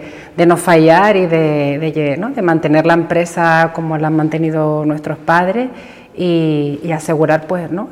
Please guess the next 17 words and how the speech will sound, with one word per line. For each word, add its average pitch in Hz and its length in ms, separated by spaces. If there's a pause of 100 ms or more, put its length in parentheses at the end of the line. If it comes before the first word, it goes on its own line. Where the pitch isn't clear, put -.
(120)
el, 147 300 (180)
los 151 140
puestos 156 260
de 165 80
trabajo 160 280
que 160 80
tenemos, 156 320
¿no? 214 220
Ahí 143 380
está 147 180
la 156 120
parte 160 240
de 165 80
responsabilidad 180 520
y 196 80
también 180 360
de, 208 220